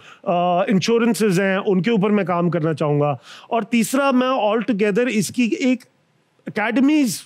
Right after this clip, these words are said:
बहुत सारी हमारी होनी चाहिए, because ये एक ऐसा काम है जिसके through लातादाद आप एजुकेट कर सकते हो लोगों को। तो वो किस तरीके से लोगों को एजुकेट करना है और किस तरीके से इस चीज़ को आगे लेके जाना है,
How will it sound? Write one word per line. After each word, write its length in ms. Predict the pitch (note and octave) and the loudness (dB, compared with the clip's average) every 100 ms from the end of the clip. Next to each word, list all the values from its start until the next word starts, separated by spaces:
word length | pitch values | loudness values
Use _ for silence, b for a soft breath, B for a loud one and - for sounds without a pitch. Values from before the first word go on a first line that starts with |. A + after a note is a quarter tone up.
| _ _ B2 | _ _ -10
बहुत 400 | A2 A3 D#4 C4+ | -4 -2 0 -2
सारी 220 | B3 G#3+ | 0 2
हमारी 260 | F3+ D#3+ | 2 2
होनी 220 | E3 D3+ D3+ | 2 2 0
चाहिए, 260 | E3+ B3+ B B B | 0 -2 B B B
because 300 | D#3+ C4+ C#4 | -2 0 0
ये 160 | C#4 C#4 | 0 0
एक 120 | G3+ | 0
ऐसा 240 | G#3+ G3+ C4+ | -2 -2 -2
काम 300 | A3+ A3+ C#4 | 0 2 2
है 60 | |
जिसके 280 | G#3 F#3 C#4 | 0 -2 -2
through 320 | G3+ A#3 C#4+ B B B E3 | 0 0 0 B B B 0
लातादाद 960 | F3 B3 D4 - C4 B3+ G#3+ C4+ D4+ | 2 2 0 -4 -4 -2 0 0 0
आप 160 | D#4 B3+ | 0 0
एजुकेट 460 | A#3 F#3+ G#3 G3 - | -2 -2 0 0 -2
कर 120 | E3+ | -6
सकते 280 | - C#3 E3 | -6 -4 -2
हो 60 | |
लोगों 300 | C3+ B2 A#2 | 0 -2 -4
को। 180 | G#2+ A#2+ B B B C#4 | -6 -8 B B B 0
तो 60 | |
वो 160 | B3 D4 | 0 0
किस 260 | C#4+ B3 | -2 -2
तरीके 300 | D4+ C4+ A#3+ | -2 0 0
से 80 | B3 | 0
लोगों 260 | A#3+ G3+ G3 | 0 0 0
को 100 | A3 | 0
एजुकेट 400 | F3+ F3 G#3 E3+ | 0 0 -2 -2
करना 280 | G3 D#3+ G3+ | -4 -2 -2
है 180 | A#3 B3 B B | -2 -6 B B
और 120 | A3 | -6
किस 220 | - B3+ C4+ | -2 -2 0
तरीके 320 | A#3 F#3 A#3+ | 0 0 0
से 140 | B3 | 0
इस 160 | A3 - | 0 0
चीज़ 280 | G#3 G3+ - | 0 0 0
को 460 | A#3+ A3 G#3+ - - | 0 0 -2 -10 -4
आगे 280 | E3 F3 B3+ | -2 0 2
लेके 280 | B3 F#3+ | 2 0
जाना 280 | F3 D#3 D3+ | 0 0 0
है, 120 | F3+ | -2